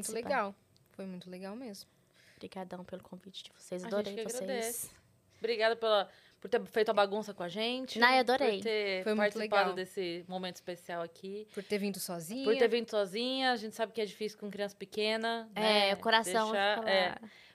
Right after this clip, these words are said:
Speaker 3: Mas a gente ficou ali de olho no celular pra ver se chegava mensagem da babá. Tá
Speaker 1: Não
Speaker 3: tudo
Speaker 1: chegou
Speaker 3: certo.
Speaker 1: nenhuma, né?
Speaker 3: <laughs> Tá
Speaker 1: Então,
Speaker 3: tudo
Speaker 1: tá tudo
Speaker 3: certo, tudo sob
Speaker 1: certo.
Speaker 3: controle. E obrigada mesmo, viu, por ter vindo. Foi muito legal.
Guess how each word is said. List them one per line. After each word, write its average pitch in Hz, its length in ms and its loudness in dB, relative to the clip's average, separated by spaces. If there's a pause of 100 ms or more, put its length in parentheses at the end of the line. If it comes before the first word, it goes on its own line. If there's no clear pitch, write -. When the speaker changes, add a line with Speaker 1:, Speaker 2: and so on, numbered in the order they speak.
Speaker 3:
Mas 190 260 0
a 208 100 2
gente 214 200 -2
ficou 226 260 2
ali 202 160 6
de 180 120 -4
olho 196 160 4
no 180 80 -6
celular 190 280 -2
pra 190 80 -6
ver 185 100 -6
se 185 80 -10
chegava 185 300 -4
mensagem 180 340 -4
da 175 80 -4
babá. 165 240 0
Tá 208 120 -2
Speaker 1:
Não 214 100 -2
Speaker 3:
tudo 226 40 0
Speaker 1:
chegou 254 180 6
Speaker 3:
certo. 285 180 8
Speaker 1:
nenhuma, 294 260 6
né? 302 160 4
Speaker 3:
<laughs> - 920 4
Tá 294 80 10
Speaker 1:
Então, 294 80 4
Speaker 3:
tudo 277 140 8
Speaker 1:
tá - 60 -2
tudo 269 60 8
Speaker 3:
certo, 285 200 10
tudo 285 160 10
sob 226 40 8
Speaker 1:
certo. 226 180 8
Speaker 3:
controle. 254 720 6 (560)
E 185 720 0
obrigada 202 480 4
mesmo, 165 320 -4
viu, 196 220 0
por - 160 -12
ter 202 160 -6
vindo. 170 300 -10
Foi 180 140 -10
muito 185 220 -10
legal. 180 340 -8